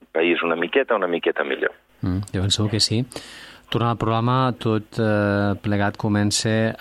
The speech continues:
Speaker 2: a dos quarts de quatre amb les acreditacions. A les
Speaker 1: Sí.
Speaker 2: quatre, la sessió inaugural, eh, en aquest cas amb la participació de Pere Ticó, alcalde d'Esterri d'Àneu, Joan Talant, president de la Diputació de Lleida, i Esther Capella, consellera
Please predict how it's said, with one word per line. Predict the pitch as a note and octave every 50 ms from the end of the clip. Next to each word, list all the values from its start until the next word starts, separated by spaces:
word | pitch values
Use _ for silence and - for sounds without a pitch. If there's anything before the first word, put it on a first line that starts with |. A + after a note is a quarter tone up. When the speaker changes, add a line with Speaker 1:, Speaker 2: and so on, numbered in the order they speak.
| - -
Speaker 2:
a | G#2 G2+ G2+
dos | F#2+ G#2+ G2+ -
quarts | - - A2 G#2+ G2+ G2+ G2 G2 G2
de | F#2+ G2 F#2+ F#2+
quatre | - - G2+ G2 - A2+ A2+
amb | A2 G#2+
les | G2+ F#2
acreditacions. | G#2 G2 G2+ F#2+ - F2+ - - A2+ A2 A2+ B2 C3 C#3 D3 C#3 - - - - - - - - - - - -
A | - A2+ G#2+ G2
les | G2 G2
Speaker 1:
Sí. | F#2+ G#2
Speaker 2:
quatre, | - A2 G#2+ G#2+ - A2 A#2 A#2
la | A2+ G#2+
sessió | A2 G2+ - A#2
inaugural, | A2 A2+ A2 G2 G2+ G#2 G#2+ G#2+ A2+ A#2 A#2+ B2 B2 B2+ B2 A#2+
eh, | - C#3 A2+ G2 G2 F#2+ G2
en | G2
aquest | G2+ G2 G2 -
cas | G#2 G2+ G2+
amb | G#2 G#2
la | G2
participació | F#2+ G#2 G2 G2 G2 G2 - - G#2+
de | G2+ G2+ G2
Pere | - - G2+ G2 G2+
Ticó, | - - F#2 - G2 G2+
alcalde | G2+ F#2+ - G2+ G2+ G2+
d'Esterri | G2 - - G#2 G2 G2+ G2
d'Àneu, | F#2+ G2 G2+ G2+ G#2 G#2 G#2+ G#2
Joan | G2 - G#2 G2+
Talant, | F#2+ G2+ F#2+ G2 G2+ G2+
president | - G2+ F#2+ G#2 G2+ G2
de | G2
la | G2
Diputació | F#2+ - G#2 - F#2+ - G2+ G2
de | F#2+
Lleida, | G2+ G#2 G#2 G#2 A2 A2+ A2+
i | G#2
Esther | G2+ - - G#2+ G2+
Capella, | - G2+ G2 - G#2 G#2 A2 A2
consellera | - - A#2+ A#2+ - A#2 G#2 A2 G#2+ A#2 A#2+